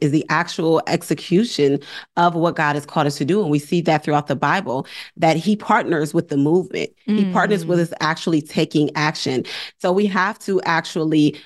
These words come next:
Speaker 1: um, move in it. It's an active word. It is not a passive word. God wants us to be moving in a direction of something. And this, this makes me think about the, the idea of what I call a leaping lifestyle. A leaping
Speaker 2: Mm.
Speaker 1: lifestyle is an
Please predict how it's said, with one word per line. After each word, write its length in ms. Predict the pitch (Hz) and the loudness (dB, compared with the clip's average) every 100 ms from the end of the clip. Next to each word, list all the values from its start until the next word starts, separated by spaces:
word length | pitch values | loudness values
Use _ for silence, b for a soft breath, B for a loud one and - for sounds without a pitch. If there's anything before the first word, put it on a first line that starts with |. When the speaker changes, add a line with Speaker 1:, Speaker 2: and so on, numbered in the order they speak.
| _ | _
Speaker 1:
um, 260 | 156 147 - | 0 0 -2
move 340 | 160 170 175 175 | -2 2 2 2
in 120 | - 165 | -2 -2
it. 120 | - | 0
It's 160 | 175 175 | -2 -2
an 100 | 147 | -2
active 500 | 156 151 180 185 165 | -2 -2 -2 -2 0
word. 280 | 156 151 147 | 0 0 2
It 80 | 143 | 2
is 100 | 160 | 2
not 200 | 156 151 | 2 0
a 40 | |
passive 560 | 147 - 147 175 160 143 | -2 -2 -2 -2 -4 -2
word. 400 | 147 143 147 - B B _ | 0 2 0 -4 B B _
God 260 | 165 170 170 | 0 0 0
wants 200 | 170 - | -4 -2
us 240 | 160 151 - | -2 -2 -2
to 80 | 160 | -4
be 400 | 143 147 143 - _ | 0 2 0 -4 _
moving 480 | 151 170 180 170 160 - | -2 0 2 0 -2 -2
in 220 | 170 160 | 0 0
a 100 | - 135 | 0 0
direction 520 | 143 139 151 - 143 | 0 0 -2 -2 -2
of 80 | - | 0
something. 420 | 135 135 - 139 | 0 0 0 2
And 80 | 151 | 2
this, 200 | 170 - B B | 2 -2 B B
this 220 | 190 202 | -2 0
makes 200 | 202 190 | 0 0
me 100 | 180 | -2
think 220 | 175 180 170 | 0 0 0
about 440 | 147 156 156 - | 0 0 0 -4
the, 400 | 151 - 196 156 - | -8 -2 0 0 0
the 120 | 165 | 0
idea 460 | 156 156 156 160 151 | 0 0 0 0 0
of 60 | |
what 100 | 156 | 0
I 60 | 143 | -2
call 260 | - 160 | 0 0
a 60 | 147 | 2
leaping 340 | 147 156 160 | 0 0 0
lifestyle. 560 | 139 139 170 - 90 90 160 | 2 2 0 0 0 0 0
A 40 | |
leaping 340 | 156 233 220 | 2 2 2
Speaker 2:
Mm. 40 | 175 | 0
Speaker 1:
lifestyle 480 | 151 175 156 147 135 | 0 0 0 0 0
is 160 | 165 | 0
an 100 | 165 | 0